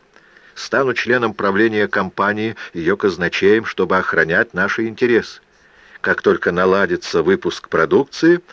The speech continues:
они сразу выйдут на Амеко. Куда? На американскую биржу, пояснил Генри и с удивлением посмотрел на меня.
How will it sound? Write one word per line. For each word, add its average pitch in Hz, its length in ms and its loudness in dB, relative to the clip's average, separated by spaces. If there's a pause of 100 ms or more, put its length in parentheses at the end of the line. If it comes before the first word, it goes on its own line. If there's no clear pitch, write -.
(360)
они 151 240 -4
сразу 123 680 -2 (100)
выйдут 107 580 -4
на 87 320 -4
Амеко. 87 480 -4 (420)
Куда? 120 340 -4 (800)
На 76 140 -4
американскую 135 640 2
биржу, 185 420 0 (600)
пояснил 78 380 -6
Генри 139 320 2
и 123 100 -2
с - 100 -8
удивлением 95 600 0
посмотрел 85 540 -6
на 85 80 -10
меня. 80 280 -4